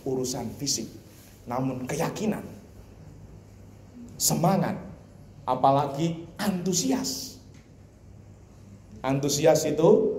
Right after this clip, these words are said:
kalau dicari etimologinya itu kedapatan entheos.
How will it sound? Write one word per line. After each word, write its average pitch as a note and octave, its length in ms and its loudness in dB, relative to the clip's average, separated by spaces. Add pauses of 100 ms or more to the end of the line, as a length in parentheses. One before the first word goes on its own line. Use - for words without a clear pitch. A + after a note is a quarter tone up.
(160)
kalau C3 320 4
dicari C3 880 0 (240)
etimologinya C#3 1120 0 (480)
itu E3 240 -2
kedapatan D#3+ 880 4
entheos. - 960 2